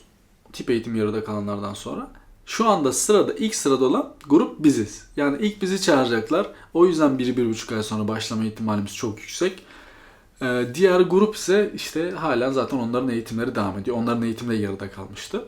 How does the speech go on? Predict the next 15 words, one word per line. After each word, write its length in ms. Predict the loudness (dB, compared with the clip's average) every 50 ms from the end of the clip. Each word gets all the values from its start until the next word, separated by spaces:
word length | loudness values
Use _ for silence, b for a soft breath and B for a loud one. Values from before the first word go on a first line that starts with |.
| -14 -8
Onlarlık 420 | -4 -2 -2 0 0 -2 -2 -4 -6
bir 80 | -4
dur-, 220 | 0 0 0 0 -2 -8 -14 -6 -2
durum 200 | 0 0 2 2
yok 120 | 0 0 0
zaten. 260 | -4 -4 -4 -4 -4
Onlar 320 | -4 -2 -2 -2 -2 -2
normal 260 | -2 -2 -2 -2 -4
süreçlerine 540 | -6 -6 -6 -6 -6 -4 -4 -4 -2 -2 0
devam 260 | 0 0 2 0 0
edecekler. 380 | -2 -4 -4 -6 -8 -6 -10 -10
Hala 280 | -8 -6 -4 -2 0 0
eğitimleri 440 | 0 -2 -4 -6 -6 -6 -4 -4
devam 280 | -2 -2 -2 -4 -4 -6
ediyor. 280 | -6 -6 -6 -6 -6